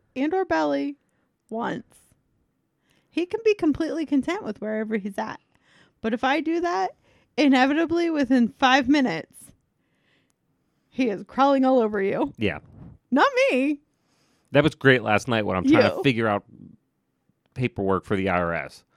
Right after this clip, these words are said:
Speaker 1: But I forget. I forget. I just wanna, like, cuddle him, and I forget.
Speaker 2: Mm,
Speaker 1: I don't
Speaker 2: right.
Speaker 1: do it on purpose. I mean,
Speaker 2: You might
Speaker 1: at
Speaker 2: be an agent of big parking.
Speaker 1: some point, I might do it on purpose,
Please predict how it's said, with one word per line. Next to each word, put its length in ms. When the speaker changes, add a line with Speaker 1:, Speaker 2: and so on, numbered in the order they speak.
Speaker 1:
But 120
I 200
forget. 720
I 180
forget. 480
I 140
just 240
wanna, 280
like, 400
cuddle 460
him, 220
and 420
I 140
forget. 600
Speaker 2:
Mm, 460
Speaker 1:
I 80
don't 100
Speaker 2:
right. 60
Speaker 1:
do 100
it 60
on 100
purpose. 540
I 60
mean, 320
Speaker 2:
You 100
might 100
Speaker 1:
at 80
Speaker 2:
be 120
an 140
agent 320
of 80
big 200
parking. 380
Speaker 1:
some 180
point, 300
I 120
might 240
do 100
it 80
on 140
purpose, 480